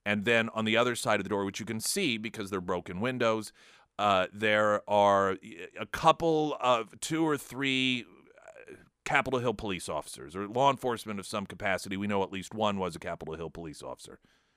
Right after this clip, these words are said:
And they're, they're not in any immediate danger by any stretch. The closest one is off camera a bit in a doorway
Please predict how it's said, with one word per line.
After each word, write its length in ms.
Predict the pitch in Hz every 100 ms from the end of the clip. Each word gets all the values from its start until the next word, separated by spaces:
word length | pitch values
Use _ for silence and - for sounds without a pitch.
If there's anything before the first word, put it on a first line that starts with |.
| _ _ _ _ _ _ _ _ _ _ _
And 400 | 139 143 143 139
they're, 220 | 147 147 139
they're 380 | 151 147 143 135 - _ _
not 280 | 139 160 165
in 120 | 151
any 200 | 143 147
immediate 520 | 127 120 127 104 92
danger 320 | 82 85 90
by 140 | 101 92
any 140 | 85
stretch. 440 | 82 - 85 - 113
The 100 | 123
closest 720 | - 156 180 208 - 120 -
one 680 | 98 117 120 95 87 101 95 - - _
is 360 | 120 117 113 95 -
off 640 | - 123 143 151 156 - - _ _ _ _
camera 480 | - 143 143 139 127
a 100 | 113
bit 340 | 113 104 98 101
in 100 | 113
a 40 | 127
doorway 540 | 127 202 151 73 -